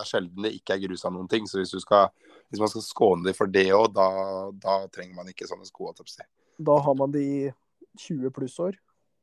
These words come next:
Speaker 1: Hæ?
Speaker 2: Da har man de i tjue pluss år, for da
Speaker 1: Ja.
Speaker 2: bruker man de bare et par løpeturer i året.
Speaker 1: Hvis det ikke er mugg på dem, så har du nok det, ja.
Speaker 2: <laughs>
Speaker 1: For det, ja, da får du ikke brukt dem mye.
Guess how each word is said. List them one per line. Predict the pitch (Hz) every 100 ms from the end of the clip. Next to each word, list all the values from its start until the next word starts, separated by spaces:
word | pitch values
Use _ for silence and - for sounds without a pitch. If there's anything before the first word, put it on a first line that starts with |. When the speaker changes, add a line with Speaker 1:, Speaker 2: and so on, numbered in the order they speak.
| _ _ 104
Speaker 1:
Hæ? | 101 117 139 _ _ _
Speaker 2:
Da | 165 156
har | 143
man | 147
de | 147
i | 156
tjue | - 151 135 139
pluss | 139 -
år, | 170
for | 170 165
da | 156
Speaker 1:
Ja. |
Speaker 2:
bruker | 143 -
man | 147 147
de | 147
bare | 135 135
et | 139
par | 135
løpeturer | 131 123 131 131 127
i | 127
året. | 123 175 190 _ -
Speaker 1:
Hvis | 98
det | 107
ikke | 98 95
er |
mugg | 90 92
på | - 107
dem, | 107
så | 104
har | 85 90
du |
nok | 87
det, | 104 104
ja. | 101 _ _ - -
Speaker 2:
<laughs> | 679 698 719 698 - - _ _ -
Speaker 1:
For | - 101
det, | 95 95 92 92 -
ja, | 92 - _ _ -
da | 95
får | 95
du | 95
ikke | 95
brukt | 92 -
dem | 95
mye. | 90